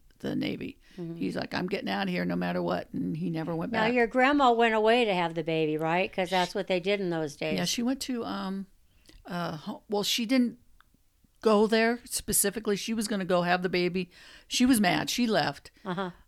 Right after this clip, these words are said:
Speaker 1: Um, she ended up, um, in Saint Louis all alone,
Speaker 2: Mm-hmm.
Speaker 1: seventeen years old, and
Speaker 2: Yeah.
Speaker 1: a woman came up to her and
Speaker 2: Oh, that's right.
Speaker 1: and asked if she needed a job. And my grandma just was so overcome with emotion.
Speaker 2: Mm-hmm.
Speaker 1: She just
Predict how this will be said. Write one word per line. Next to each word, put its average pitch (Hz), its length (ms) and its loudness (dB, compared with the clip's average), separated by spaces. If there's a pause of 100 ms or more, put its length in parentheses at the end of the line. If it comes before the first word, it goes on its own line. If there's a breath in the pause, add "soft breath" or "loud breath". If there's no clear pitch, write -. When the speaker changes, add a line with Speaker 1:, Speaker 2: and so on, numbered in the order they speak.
Speaker 1:
Um, 185 320 0
she 196 500 -4
ended 190 320 -2
up, 180 380 -2
um, 170 260 -4
in 175 120 -4
Saint 180 280 -4
Louis 170 560 -4 (100)
all 170 180 -2
alone, 156 340 -2
Speaker 2:
Mm-hmm. - 160 -14
Speaker 1:
seventeen 180 420 -2
years 180 220 -4
old, 156 360 -2
and 160 260 -2
Speaker 2:
Yeah. 160 40 0
Speaker 1:
a - 20 -2
woman 190 360 0
came 180 220 -4
up - 160 -6
to 180 160 -6
her - 360 -6
and 180 420 -4
Speaker 2:
Oh, 220 100 0
that's 214 280 -6
right. 190 320 -4 (460 soft breath)
Speaker 1:
and 180 200 -4
asked 170 280 -4
if 170 80 -8
she 185 140 -4
needed 185 340 -6
a 185 40 -8
job. 196 560 0
And 170 440 -6
my 175 120 -4
grandma 170 300 -4
just 160 440 -6 (120)
was - 140 -6
so 180 240 0
overcome 165 420 -6
with - 180 -6
emotion. 180 640 -2 (120)
Speaker 2:
Mm-hmm. 170 260 -8
Speaker 1:
She 185 160 -4
just - 260 -4